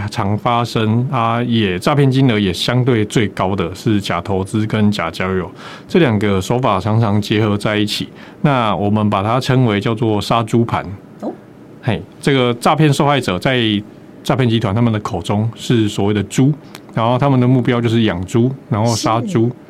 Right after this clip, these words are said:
Speaker 2: 被害者就是猪仔就对了。
Speaker 1: 对，抵押。
Speaker 2: 啊，好哦，好哦。那他们到底是怎么宰猪的呢？
Speaker 1: 哦，万变不离其宗啦。杀猪盘他们的共同点就是透过感情来诈骗，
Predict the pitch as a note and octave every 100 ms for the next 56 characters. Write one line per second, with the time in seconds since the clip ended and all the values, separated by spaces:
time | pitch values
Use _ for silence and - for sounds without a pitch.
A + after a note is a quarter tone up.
0 | - E4 C#4 A#3 B3 F#3 B2 B2 F3 E3
1 | F3 F#3 F3+ G#2+ B2 B2 B2 A2+ - B2+
2 | G2+ E2 - - G2+ G#2+ G#2+ C#3 D#3 F3+
3 | F3 E3+ D3 C3 C3+ D#3+ D#3+ D#3+ F#3+ G3
4 | D3+ C#3 D3+ D3+ - G#3+ G#3 A3 A#3+ F#3+
5 | D3+ G#3 C#3 C#3+ D#3 A#2+ A#2+ G3 A3+ F3+
6 | F#3 A3 - - C#3 C#3 D3 A#3 G#3+ E3
7 | F3 D#3 E3 C#3 C3 A2 B2 A#2 F2+ -
8 | D3 D#3 C#3 A#2 C3+ B2+ A2 A2 B2+ A2+
9 | A#2 G#2 G2 G#2+ A2+ A2+ G2 G#2+ G2+ F#2
10 | F#2 - F#2 F2+ F#2 G#2 F2+ G2+